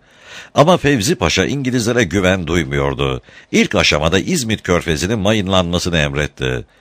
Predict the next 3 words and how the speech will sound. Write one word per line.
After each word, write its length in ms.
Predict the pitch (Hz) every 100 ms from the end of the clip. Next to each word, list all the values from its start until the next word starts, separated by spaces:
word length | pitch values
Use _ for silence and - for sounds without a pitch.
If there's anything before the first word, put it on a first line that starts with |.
| _ - - - -
İzmir 480 | 180 196 107 80 73
Körfezi'nin 640 | - 78 67 78 85 95
mayınlanması 1040 | 85 95 87 95 92 87 90 92 143 165